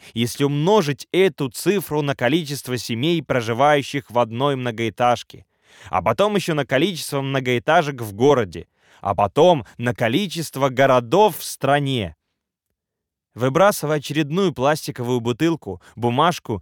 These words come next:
или отработанную батарейку в мусорное ведро, мало кто задумывается, куда потом эти вещи попадают. Ведь пластик разлагается двести лет,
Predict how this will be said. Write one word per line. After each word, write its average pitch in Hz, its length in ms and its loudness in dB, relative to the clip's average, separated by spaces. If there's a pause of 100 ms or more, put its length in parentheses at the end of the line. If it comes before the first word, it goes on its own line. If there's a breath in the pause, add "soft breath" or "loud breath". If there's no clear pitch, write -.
(120)
или 123 180 -2
отработанную 143 760 0
батарейку 131 680 0
в 113 60 -8
мусорное 127 540 -4
ведро, 127 460 0 (320 soft breath)
мало 180 380 2
кто 165 160 -2
задумывается, 143 760 -2
куда 139 280 0
потом 131 360 -4
эти 120 160 -8
вещи 117 340 -4
попадают. 107 720 -2 (320 soft breath)
Ведь 117 240 -8
пластик 190 600 0
разлагается 131 640 0
двести 170 540 -4
лет, 123 380 -4